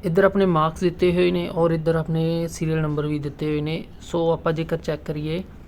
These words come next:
ਤੇ ਇਹਦੇ ਵਿੱਚ ਕੁੱਲ ਬੱਚੇ ਜਿਹੜੇ ਸ਼ਾਮਿਲ ਕੀਤੇ ਗਏ ਨੇ ਦੋ ਸੌ ਬਾਹਠ ਪੇਜਸ ਤੱਕ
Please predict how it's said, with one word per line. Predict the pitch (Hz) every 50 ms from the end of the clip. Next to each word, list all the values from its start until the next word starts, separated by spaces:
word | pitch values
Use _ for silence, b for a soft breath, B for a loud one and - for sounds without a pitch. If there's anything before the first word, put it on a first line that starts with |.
| - - - - - -
ਤੇ | 175
ਇਹਦੇ | 170 170
ਵਿੱਚ | 175 170 -
ਕੁੱਲ | - 185 180 180
ਬੱਚੇ | 175 165 160 160 - 180
ਜਿਹੜੇ | 170 180 175 170 170
ਸ਼ਾਮਿਲ | 160 170 165 151 147 156 156
ਕੀਤੇ | 156 147 156 156 151
ਗਏ | 156 156
ਨੇ | 156 156 170 196 175 - - - - - - - - - - - - - - - - - - - - - - - - - - - - - - - - - - - - - - - 214
ਦੋ | 165 151 220 226 - - -
ਸੌ | - - 180 180 180
ਬਾਹਠ | 190 185 190 196 - - - -
ਪੇਜਸ | - 196 175 151 160 180 160
ਤੱਕ | - - 160 - - -